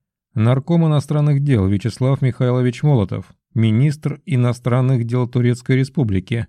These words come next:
Нуман Меменчиаглы. Посол Российской Федерации в С С С Р Сергей Борисович Иванов. Экстренный визит в Москву турецкого министра иностранных дел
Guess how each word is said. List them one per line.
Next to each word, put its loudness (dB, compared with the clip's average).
Нуман 2
Меменчиаглы. 2
Посол 0
Российской 0
Федерации 0
в -4
С 0
С 0
С -8
Р -2
Сергей 0
Борисович 0
Иванов. 0
Экстренный 2
визит 2
в -2
Москву 0
турецкого 0
министра 0
иностранных 0
дел 2